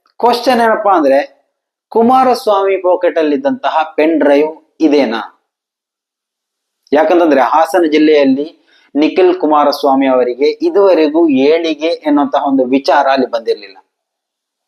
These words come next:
ಮುಖ್ಯವಾಗಿ ತಡೆಯಾಗಿದ್ದವರೇ ರೇವಣ್ಣ ಮತ್ತು ಸನ್,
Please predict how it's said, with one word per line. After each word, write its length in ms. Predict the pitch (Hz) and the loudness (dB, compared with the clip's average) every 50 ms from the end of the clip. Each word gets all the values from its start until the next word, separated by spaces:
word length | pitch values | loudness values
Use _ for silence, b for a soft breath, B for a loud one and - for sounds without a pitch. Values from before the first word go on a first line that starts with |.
| _ _ _ - | _ _ _ -2
ಮುಖ್ಯವಾಗಿ 600 | 185 208 208 208 - 254 269 254 240 226 220 226 | -2 -2 0 -2 -2 0 2 4 4 4 2 0
ತಡೆಯಾಗಿದ್ದವರೇ 1200 | 226 - 190 185 185 185 185 185 180 185 160 165 180 170 170 165 180 196 202 - _ _ _ _ - | 0 -2 -2 -2 0 0 -2 -2 -2 -2 -2 -2 0 0 0 0 0 -2 -4 -8 _ _ _ _ -4
ರೇವಣ್ಣ 520 | 135 147 165 190 214 208 214 208 202 190 185 | 0 0 2 2 2 2 2 0 0 0 -2
ಮತ್ತು 460 | 175 165 160 156 147 - - - - | -2 -2 -4 -6 -8 -6 -4 -4 -4
ಸನ್, 340 | - - - - 220 - | -4 -4 -6 -6 -6 -8